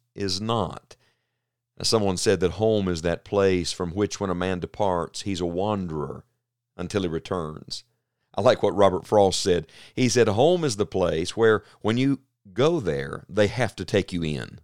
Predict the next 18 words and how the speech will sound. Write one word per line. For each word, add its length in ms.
That's 160
pretty 160
good, 260
isn't 220
it? 220
Because 560
home 600
is 300
where 560
you 520
belong. 460
Who 100
made 220
it 100
so? 340
Who 100
put 260
home 680